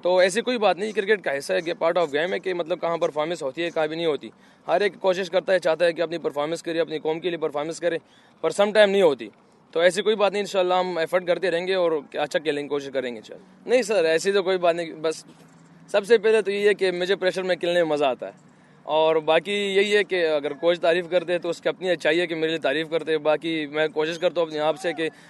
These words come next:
क्रिकेट के अलावा अल्हम्दुलिल्लाह सबसे ऐसे रहूँ कि जैसे इंसानियत के लिहाज से मतलब सबसे अच्छा रहूँ, क्योंकि cricket तो part of game है, कभी performance होगी, कभी नहीं होगी।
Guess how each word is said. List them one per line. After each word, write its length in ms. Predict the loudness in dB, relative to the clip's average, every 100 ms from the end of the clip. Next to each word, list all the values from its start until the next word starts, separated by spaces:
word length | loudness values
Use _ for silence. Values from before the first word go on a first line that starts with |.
| -12
क्रिकेट 520 | -4 -4 -2 2 2 4
के 120 | 6
अलावा 360 | 8 8 6 4 -8 -20 -6
अल्हम्दुलिल्लाह 300 | -2 0 0
सबसे 380 | 2 0 2 4
ऐसे 220 | 4 6
रहूँ 240 | 4 4 2
कि 220 | -2 -2
जैसे 380 | -2 -2 0 -2
इंसानियत 500 | 0 0 2 0 0
के 80 |
लिहाज 220 | 2 2 2
से 140 | -2
मतलब 200 | -2 -2
सबसे 280 | -2 -2 0
अच्छा 220 | 0 0
रहूँ, 160 | -2 -4
क्योंकि 420 | -14 -8 -2 0
cricket 320 | 0 0 0
तो 160 | 0 -2
part 340 | -2 0 4
of 120 | 2
game 240 | 2 0 2
है, 80 |
कभी 220 | -2 -4 -4
performance 420 | 0 0 0 0
होगी, 160 | 0
कभी 200 | 2 0
नहीं 120 | 0 0
होगी। 260 | -2 -4